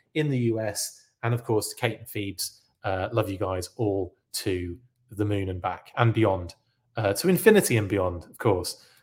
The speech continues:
Uh, can't wait to hang out with some of the fam as well over the weekend. Right. Um, also, <laughs> shout out, <laughs> Jeremy, making you make me laugh. Um, shout out to Brian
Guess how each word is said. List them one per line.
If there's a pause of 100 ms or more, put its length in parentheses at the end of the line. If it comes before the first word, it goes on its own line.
(160)
Uh,
can't
wait
to
hang
out
with
some
of
the
fam (280)
as
well (160)
over
the
weekend. (240)
Right. (800)
Um,
also, (320)
<laughs>
shout (100)
out, (480)
<laughs>
Jeremy, (120)
making
you
make
me
laugh. (540)
Um,
shout
out
to
Brian